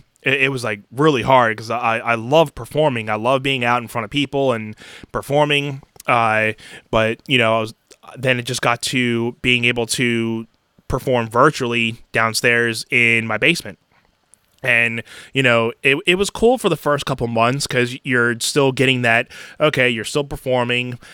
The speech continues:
but, um, you know, after a while, you're, you're like, "Okay, I'm getting tired of, like, these hand emoji claps and everything, and, like, I wanna be in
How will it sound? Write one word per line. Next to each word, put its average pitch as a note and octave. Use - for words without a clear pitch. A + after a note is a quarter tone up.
but, A#2+
um, G#2+
you B2
know, B2
after C#3
a C3
while, B2
you're, A#2+
you're A2+
like, A2
"Okay, A2+
I'm A#2
getting B2+
tired B2
of, A2+
like, A2+
these A2+
hand A#2+
emoji A#2
claps A#2
and B2
everything, A#2
and, A2
like, G#2+
I A2
wanna B2+
be B2
in A#2